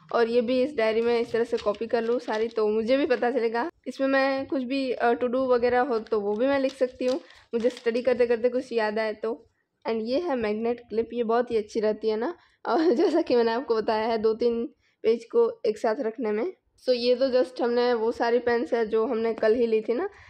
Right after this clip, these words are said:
अगर आपने कल का vlog देखा होगा तो आपको पता होगा। अब चलिए ये pen कौन सी मैं आपको दिखाती हूँ। ये है Montex की impression करके ball pen जो आती है वो। अब यहाँ पे मैंने रखी है highlighters। अब आजकल जो मैं three colors use करती हूँ ना, वही बस मैंने यहाँ पे रख दिए हैं। ये है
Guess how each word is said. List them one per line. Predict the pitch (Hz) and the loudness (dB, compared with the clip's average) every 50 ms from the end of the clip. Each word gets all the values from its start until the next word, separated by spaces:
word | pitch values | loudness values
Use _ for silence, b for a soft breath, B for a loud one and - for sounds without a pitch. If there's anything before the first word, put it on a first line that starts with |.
| B B | B B
अगर | 233 240 254 | 0 0 2
आपने | 247 254 339 320 247 | 2 2 2 2 2
कल | - 233 233 | 2 0 0
का | - 226 | 0 0
vlog | 226 220 233 240 220 | 0 2 0 0 2
देखा | 208 214 208 208 - 220 | 2 0 0 0 0 0
होगा | 214 214 220 220 | 0 2 0 -2
तो | 214 - 226 | 0 -2 -2
आपको | 202 220 - - - 220 | -2 -2 -4 -4 -4 -2
पता | 214 190 - - - | -2 -4 -6 -6 -8
होगा। | 202 185 180 - 202 285 359 - _ _ _ | -8 -6 -6 -4 -4 -6 -6 -10 _ _ _
अब | - 254 240 | 0 0 0
चलिए | 247 - - 226 208 202 208 208 214 277 294 - - - | -2 -2 -2 -2 0 0 0 0 0 -2 -6 -10 -12 -12
ये | 220 226 254 277 | -6 -2 -2 -2
pen | 277 - 277 277 330 | 0 0 0 0 2
कौन | 320 247 247 254 | 2 2 2 2
सी | - 277 | 0 0
मैं | 247 240 | 0 0
आपको | 220 220 240 - - 220 | 0 -2 -4 -2 0 0
दिखाती | 208 190 190 - 196 175 - - - 208 | 0 0 -4 -4 -6 -8 -8 -4 -2 0
हूँ। | 226 277 381 392 - - - | 0 0 -2 -4 -6 -4 0
ये | 247 262 | 2 2
है | 359 370 269 269 269 | 2 2 2 0 0
Montex | 269 262 226 214 208 208 208 233 233 240 - - | -2 -2 -2 -2 -2 -2 -2 -4 -4 -6 -6 -14
की | - _ - 240 | -14 _ -8 -8
impression | 233 - - - 202 208 208 - 196 208 220 - - 226 | -8 -8 -6 -4 -4 -4 -4 -4 -4 -4 -4 -4 -6 -6
करके | 220 - 214 214 208 220 214 | -4 -4 -4 -2 0 0 0
ball | 202 185 185 185 | 2 2 -2 -2
pen | 180 - 196 202 196 | -4 -4 -4 -4 -2
जो | 214 202 | -2 -4
आती | 196 190 190 - 196 254 | -4 -4 -6 -10 -10 -8
है | 254 208 | -8 -8
वो। | 185 185 - - 269 - _ _ _ _ - | -8 -8 -10 -12 -16 -20 _ _ _ _ -6
अब | 240 240 | -4 -2
यहाँ | 247 254 254 262 262 | 0 0 0 0 0
पे | 269 277 | 0 0
मैंने | 269 262 254 240 233 | 2 2 0 0 0
रखी | 254 - - 247 247 | -2 -4 -6 -6 -4
है | 320 254 277 | -4 -4 -4
highlighters। | 247 247 214 202 202 214 214 254 277 415 - - B B B B B B - - | -4 -2 -2 -2 -2 0 0 0 0 0 -2 -4 B B B B B B -4 -4
अब | 233 | -4
आजकल | - - 220 226 220 - - 262 254 262 | -4 -4 -6 -6 -6 -4 0 0 2 2
जो | 226 233 247 | 2 2 2
मैं | 247 247 247 | 2 2 0
three | 247 - - 247 | -2 -4 -6 -4
colors | 233 254 233 233 240 - - | -2 0 0 0 0 -2 -2
use | 226 240 220 226 - | -2 -2 -2 -2 -2
करती | - 233 220 214 - 226 | -4 -4 -4 -2 -2 -2
हूँ | 233 | -2
ना, | 240 247 | 0 0
वही | 233 226 226 | 0 0 0
बस | 220 220 226 226 - | 0 -2 -4 -2 -2
मैंने | 214 202 202 202 | -4 -2 -2 -2
यहाँ | 196 202 190 | -4 -4 -6
पे | 190 196 190 | -6 -6 -6
रख | 196 208 | -6 -8
दिए | - _ - 254 254 254 | -8 _ -4 0 0 0
हैं। | 247 285 247 - 330 240 | 0 0 -2 -4 -6 -6
ये | 240 254 269 285 381 | -2 0 0 0 0
है | 339 311 254 269 247 - | 0 0 0 -2 -4 -6